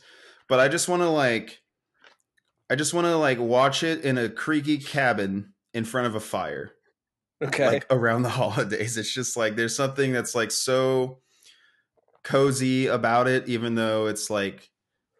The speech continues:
Speaker 1: I mean, it's certainly not a heartwarming movie or anything. <laughs> It's, but
Speaker 2: Right,
Speaker 1: it's just,
Speaker 2: right.
Speaker 1: like, there's something about it, the atmosphere of it, where it's just, like, I don't know. It just seems like the best possible way to watch it. And also maybe
Speaker 2: A
Speaker 1: on
Speaker 2: whole ass
Speaker 1: drugs.
Speaker 2: vibe, as they say.
Speaker 1: It's a whole ass vibe, dude. It's a whole ass vibe.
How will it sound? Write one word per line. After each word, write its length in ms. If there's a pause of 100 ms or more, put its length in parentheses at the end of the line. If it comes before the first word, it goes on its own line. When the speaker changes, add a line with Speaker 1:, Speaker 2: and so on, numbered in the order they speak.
(120)
Speaker 1:
I 60
mean, 120
it's 120
certainly 260
not 160
a 40
heartwarming 580
movie 320
or 80
anything. 580
<laughs> 40
It's, 280
but 220
Speaker 2:
Right, 80
Speaker 1:
it's 100
just, 220
Speaker 2:
right. 160
Speaker 1:
like, 40
there's 180
something 320
about 320
it, 120
the 140
atmosphere 580
of 120
it, 160
where 140
it's 160
just, 180
like, 300 (640)
I 100
don't 140
know. 220 (240)
It 80
just 360 (680)
seems 260
like 140
the 80
best 280
possible 360
way 120
to 80
watch 300
it. 220
And 120
also 220
maybe 220
Speaker 2:
A 60
Speaker 1:
on 40
Speaker 2:
whole 120
ass 280
Speaker 1:
drugs. 20
Speaker 2:
vibe, 400
as 120
they 160
say. 160
Speaker 1:
It's 80
a 80
whole 240
ass 180
vibe, 320
dude. 200
It's 140
a 60
whole 180
ass 140
vibe. 300